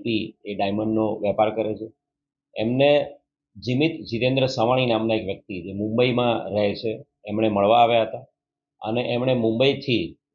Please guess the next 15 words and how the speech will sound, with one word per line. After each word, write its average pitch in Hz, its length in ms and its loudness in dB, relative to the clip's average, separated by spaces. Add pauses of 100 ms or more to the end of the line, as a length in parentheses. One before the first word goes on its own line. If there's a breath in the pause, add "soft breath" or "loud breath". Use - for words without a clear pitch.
એમણે 117 300 0
એમના 110 220 2
ફાધર 107 400 2 (260)
જીતેન્દ્ર 117 360 -2
સવાણી 117 400 0
અને 117 100 0
એમનો 110 180 0
બ્રધર 104 340 -2
ઋત્વિક 123 320 -2
સવાણી, 87 420 -6 (360)
આ 107 180 -2
ત્રણેય 123 340 2
બાપ 117 180 4
દીકરા 120 340 -2
મળીને 110 300 -2